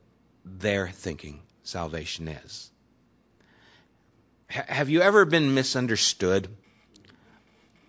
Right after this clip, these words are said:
Where you want to tell someone something, but they're not hearing what you're saying because they've got something else already stuck in their mind. And it's very frustrating,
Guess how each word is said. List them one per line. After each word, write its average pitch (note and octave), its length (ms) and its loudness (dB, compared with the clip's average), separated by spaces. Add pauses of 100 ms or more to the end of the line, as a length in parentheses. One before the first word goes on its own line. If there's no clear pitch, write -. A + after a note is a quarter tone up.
(800)
Where A#2+ 180 2
you B2 260 2
want D#3+ 260 6
to D#3 60 4
tell C#3+ 480 8
someone B2+ 460 4
something, A#2 460 2
but G#2+ 120 -4 (120)
they're A#2 240 2
not A#2+ 260 0
hearing A#2 680 0 (340)
what A2+ 200 -2
you're A2 160 -2
saying G#2+ 460 0
because G#2 680 -2 (500)
they've G2 160 -4
got G#2 200 -4
something G#2 480 -4
else F#2 420 -6
already F2+ 380 -4
stuck - 420 -8 (560)
in F2 100 -14
their E2 120 -8
mind. D#2+ 420 -10 (680)
And E2+ 280 -6
it's - 160 -6
very B2 280 0
frustrating, - 840 -8